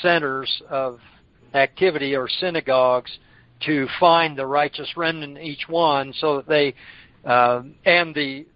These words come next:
the, the non-Judeans that they've gathered together, who they've been teaching about the true God of Israel, and,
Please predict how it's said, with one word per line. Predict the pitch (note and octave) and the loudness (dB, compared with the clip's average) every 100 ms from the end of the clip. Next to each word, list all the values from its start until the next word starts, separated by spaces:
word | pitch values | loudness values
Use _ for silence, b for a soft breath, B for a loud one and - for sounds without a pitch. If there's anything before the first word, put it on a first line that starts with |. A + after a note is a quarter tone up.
| C#3+ | -14
the, | C#3+ C3+ C3 _ _ _ _ _ _ _ _ D3 | -12 -12 -16 _ _ _ _ _ _ _ _ -8
the | C#3+ | -6
non-Judeans | C#3+ F3 G3+ D#3+ C#3+ C#3 C3+ C3+ C#3 | 2 4 4 0 -8 -12 -10 -10 -10
that | C#3 - | -10 -4
they've | C#3 C3 - | -2 -2 0
gathered | D3+ D#3+ D3 C#3 | 2 2 0 -8
together, | C3 D3+ E3+ C#3 C3+ C3+ _ _ _ C3 | -6 -2 -2 -4 -10 -14 _ _ _ -10
who | D3+ | -10
they've | C3+ C#3 B2+ | -4 -6 -2
been | D3 C#3 | -4 -4
teaching | - D#3 - C#3 | -6 -6 -6 -8
about | B2+ C#3+ D3+ C#3+ | 2 2 2 -4
the | |
true | B2 - D3 | -10 -8 -8
God | C#3 C3 C3+ | 0 2 2
of | B2+ D3 | 2 2
Israel, | E3+ B2+ C3 B2 A#2+ B B B B B - | 2 0 0 2 0 B B B B B 0
and, | C3+ C3 C#3+ | 2 2 -4